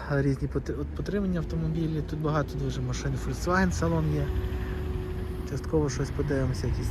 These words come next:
ціни. Почнемо огляд наш з лімузина. Ось можна його взяти в оренду. Його ціна тисяча п'ятсот крон. Далі салон Ніссана є,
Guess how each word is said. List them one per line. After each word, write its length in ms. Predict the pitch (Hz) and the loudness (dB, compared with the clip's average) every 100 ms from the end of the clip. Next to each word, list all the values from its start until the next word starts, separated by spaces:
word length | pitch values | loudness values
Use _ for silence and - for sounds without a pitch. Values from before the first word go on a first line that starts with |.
| - | 0
ціни. 260 | 190 185 165 - - - - - - - - - - | 2 2 0 -4 -4 -4 -2 -2 -2 -2 -2 -4 -4
Почнемо 340 | - - 151 | -2 2 4
огляд 240 | 147 147 143 | 6 4 4
наш 320 | 147 139 - 131 | 4 4 4 2
з 280 | 120 143 139 | 2 4 4
лімузина. 640 | 131 135 135 165 196 196 185 - | 4 4 4 6 6 4 4 2
Ось 160 | 139 - | 0 0
можна 260 | 147 143 139 | 0 2 2
його 120 | 135 | 2
взяти 280 | 139 135 143 | 2 2 2
в 80 | |
оренду. 440 | 143 165 175 165 160 - - - - - - - - - - | 2 2 2 2 0 -2 -4 -4 -4 -4 -4 -4 -6 -4 0
Його 240 | 135 139 | 4 4
ціна 380 | - 139 143 143 | 4 2 4 4
тисяча 440 | - 143 135 143 | 4 6 8 10
п'ятсот 380 | - 139 147 127 | 10 8 6 4
крон. 380 | - 147 175 190 - - - - - - - - - - - - - - - - 73 76 - - - - - - - - - | 4 6 6 6 4 2 2 4 4 4 4 2 0 0 2 2 2 0 0 2 4 4 2 0 -6 -10 -8 -8 -8 -8 -4
Далі 220 | 120 135 127 | 2 2 2
салон 380 | - 143 143 | 0 0 2
Ніссана 540 | 135 117 - 180 202 185 | 2 0 2 2 2 0
є, 240 | 180 180 | 0 0